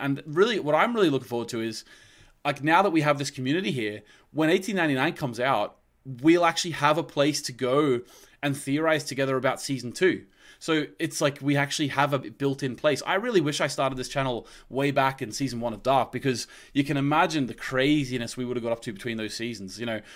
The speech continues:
So I'm, I'm really, really, uh, I'm really, really appreciative of, of, of this community for that, and, and we're gonna enjoy it going forward. But, uh, right, um,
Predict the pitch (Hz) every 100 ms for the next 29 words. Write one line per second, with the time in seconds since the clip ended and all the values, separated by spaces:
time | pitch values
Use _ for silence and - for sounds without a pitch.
0 | - - 127 127 120 135 160 147 131 135
1 | 117 - 120 113 107 - _ _ _ _
2 | _ _ _ _ - 123 123 147 139 135
3 | 123 123 139 135 120 110 - 127 101 127
4 | 123 123 135 - 123 127 120 113 113 113
5 | 123 120 127 127 147 131 113 120 113 113
6 | 104 127 107 98 123 123 135 123 - -
7 | - - _ _ _ 156 165 127 - 175
8 | 175 180 175